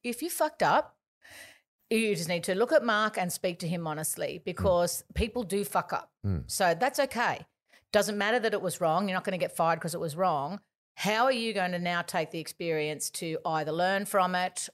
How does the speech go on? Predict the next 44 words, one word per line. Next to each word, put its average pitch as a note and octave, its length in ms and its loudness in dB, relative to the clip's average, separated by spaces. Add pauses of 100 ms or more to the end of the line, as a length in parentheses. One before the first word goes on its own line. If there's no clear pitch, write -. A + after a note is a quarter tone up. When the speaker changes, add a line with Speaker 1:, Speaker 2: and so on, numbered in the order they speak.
Speaker 1:
or D#3 640 2
make E3+ 640 -4
it F3+ 160 -2
better?" A3 340 4 (600)
So G3 480 4
any C4 260 2
time A3+ 400 0
that G3+ 100 0
I G3 100 2
felt F#3+ 340 2
like E3+ 560 0 (240)
I F3 140 4
hadn't E3 400 -4 (320)
done F#3 240 4
the E3+ 80 0
right E3 200 2
thing, F3+ 280 0
all G#3+ 140 2
I B3 60 2
tried B3 320 -2
to G#3+ 80 -8
do G3 240 0
was F3+ 100 -2
be F3 180 -4
honest F3+ 300 0
as E3+ 100 -6
possible. - 640 -8 (540)
And F#3 380 0
I G3 120 0
know G3+ 180 2
you A3 220 2
and G#3 80 0
I F#3 80 2
have E3+ 80 0
spoken E3+ 300 0
about E3 220 2
honesty D#3+ 400 -2
before, E3+ 460 4
about D#3+ 280 0 (100)
it G3 200 0
sets F#3+ 680 2
you D#3 200 -4
free. D#3+ 800 -2
Speaker 2:
Totally. D#2 300 0